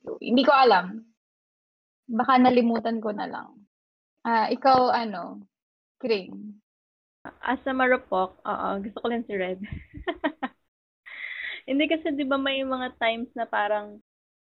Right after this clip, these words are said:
Speaker 2: ano, ang gustong-gusto na niya si Chloe,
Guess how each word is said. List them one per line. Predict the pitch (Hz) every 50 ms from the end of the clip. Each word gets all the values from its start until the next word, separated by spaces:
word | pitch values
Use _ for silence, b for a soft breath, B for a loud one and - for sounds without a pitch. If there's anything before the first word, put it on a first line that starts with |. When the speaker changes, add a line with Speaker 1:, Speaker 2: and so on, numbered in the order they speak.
| _ _ _ _ _ _ _ -
Speaker 2:
ano, | 240 233 226 208 196 190 185 185 185 - -
ang | - 226 226 226 233 233 226 226 226 226 226 220 220 220 214 214 - _ _ _ _ _
gustong-gusto | - 226 247 - - - 294 294 277 285 277 - 294
na | 269 262
niya | 254 254 262
si | - 262 - - _ _ _ _
Chloe, | - 233 226 220 214 208 202 202 202 202 208